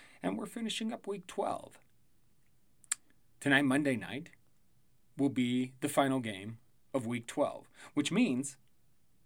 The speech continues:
also the final game of November. And, and that, which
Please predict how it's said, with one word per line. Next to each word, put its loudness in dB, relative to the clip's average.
also 6
the -2
final 2
game -2
of -4
November. -2
And, 0
and -8
that, -2
which -2